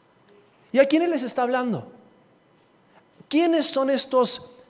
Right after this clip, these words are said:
llamados de los cuales está hablando? Está hablando acerca de aquellos que han recibido a Cristo Jesús como su Salvador.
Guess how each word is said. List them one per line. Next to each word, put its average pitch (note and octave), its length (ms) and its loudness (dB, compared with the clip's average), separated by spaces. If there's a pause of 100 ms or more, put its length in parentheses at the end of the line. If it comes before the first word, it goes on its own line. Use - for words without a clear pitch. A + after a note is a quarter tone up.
(100)
llamados F3 1080 0 (840)
de D#3 120 -2
los D#3 160 -4
cuales F3+ 240 2
está D#3 200 -4
hablando? C#3 460 -6 (260)
Está C4 180 4
hablando D4+ 240 2
acerca B3+ 300 -2
de G3+ 140 2
aquellos G#3+ 640 -4
que D3 180 -6
han D#3 240 -4
recibido C#3+ 640 -6
a A#2+ 80 -12
Cristo D3+ 320 -8
Jesús C3 400 -10
como A2+ 240 -14
su D#3+ 140 -10
Salvador. A2 460 -16